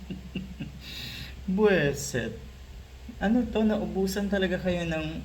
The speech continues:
Pinoy na pangalan na yung tipong hindi kayo paghihinalaan. Mga pulpul, di ba? Hmm, ayan.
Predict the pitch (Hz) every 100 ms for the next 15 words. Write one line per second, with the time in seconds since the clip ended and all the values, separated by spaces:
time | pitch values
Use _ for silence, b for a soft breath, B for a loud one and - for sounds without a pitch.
0 | - 196 180 156 175 190 185 160 147 131
1 | 117 110 120 139 160 180 202 196 196 196
2 | 190 190 180 175 175 170 175 143 151 151
3 | 156 147 123 104 - 95 98 117 - -
4 | - - - - - - - - 151 190
5 | 190 190 214 180 - - 117 123 151 190
6 | 185 180 196 190 185 208 262 - - -
7 | - - - 143 135 151 190 196 170 143
8 | 127